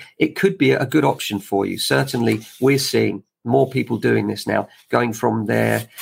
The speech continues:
medium-sized homes to smaller homes, going from their very large homes to medium-sized homes, or even going all the way up from the very large homes to the smaller flat. Um, it's something that might be worth your consideration. So do consider that too.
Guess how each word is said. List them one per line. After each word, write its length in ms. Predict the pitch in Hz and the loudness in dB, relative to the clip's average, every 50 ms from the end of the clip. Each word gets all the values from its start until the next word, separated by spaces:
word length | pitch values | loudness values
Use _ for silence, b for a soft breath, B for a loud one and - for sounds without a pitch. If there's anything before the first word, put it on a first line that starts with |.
| - - | -8 -4
medium-sized 680 | 123 120 135 123 123 117 113 117 - 113 117 113 107 - | 0 0 2 2 2 0 0 0 2 2 2 0 0 -2
homes 440 | - 120 117 117 117 113 107 - | 0 0 0 0 0 -2 -4 -6
to 140 | - 117 110 | -4 -4 -4
smaller 400 | 101 - - 139 131 127 123 117 | -4 -2 0 0 2 2 2 2
homes, 340 | 113 123 123 117 117 110 107 | 2 2 0 0 -2 -4 -4
going 220 | - 120 113 113 | -2 -2 -2 -2
from 140 | 107 113 110 | -2 -4 -6
their 100 | 110 113 | -6 -4
very 220 | 110 117 113 110 113 | -2 0 0 2 2
large 320 | 120 127 127 127 120 - | 4 4 4 2 2 0
homes 260 | - 120 117 113 113 | 0 -2 -2 -2 -2
to 80 | - 113 | -2 0
medium-sized 560 | 123 131 120 120 107 107 - 120 117 117 - | 0 0 0 0 -2 -2 -2 0 0 0 0
homes, 300 | - 117 120 113 107 - B B B B | 0 -2 -2 -2 -4 -6 B B B B
or 100 | B 170 | B 2
even 140 | 185 170 160 | 2 2 2
going 160 | 160 151 143 | 2 4 4
all 120 | 143 139 | 4 4
the 60 | 127 127 | 4 4
way 120 | 131 123 | 4 4
up 100 | - - | 2 2
from 260 | - 120 117 117 113 b b b b b b | 2 2 2 2 0 b b b b b b
the 80 | 120 | -2
very 240 | 110 123 123 120 120 | 0 2 2 2 2
large 320 | 120 117 113 113 113 113 - | 2 2 2 2 0 0 -2
homes 260 | 117 110 110 104 - | -2 0 -2 -2 -4
to 120 | - 113 | -6 -6
the 100 | 107 104 | -4 -4
smaller 320 | - - 117 110 113 113 110 | -4 -2 0 0 2 0 0
flat. 340 | 113 - 135 135 117 - _ b b b b b b | 0 0 0 0 0 -2 _ b b b b b b
Um, 460 | - 113 113 113 117 113 113 104 - _ _ - | 2 2 4 4 2 2 -2 -4 -8 _ _ -4
it's 220 | 127 117 101 - | -4 -2 -2 0
something 360 | - - 156 147 143 151 127 | 0 0 0 0 -2 -4 -2
that 180 | 127 - - - | -2 -4 -4 -2
might 260 | 131 135 139 139 - | 0 2 2 2 0
be 100 | - 131 | 0 -2
worth 380 | 120 113 113 113 113 110 117 - - | 0 2 4 4 4 2 0 -6 -12
your 200 | - 127 120 110 | -4 -2 0 0
consideration. 800 | 107 - 110 101 - - 104 98 104 104 104 104 - - 92 - | -2 -2 -4 -4 -2 0 0 0 0 0 0 -2 -4 -6 -8 -10
So 200 | - - 95 101 101 _ _ _ | -8 -8 -8 -8 -8 _ _ _
do 140 | - 160 175 | 2 2 2
consider 420 | 160 - 143 135 - 143 127 156 160 | 2 0 -2 -2 0 -2 0 0 0
that 240 | 160 165 - - | 0 -2 -2 -4
too. 280 | - - 120 107 104 - | -4 -2 0 0 0 0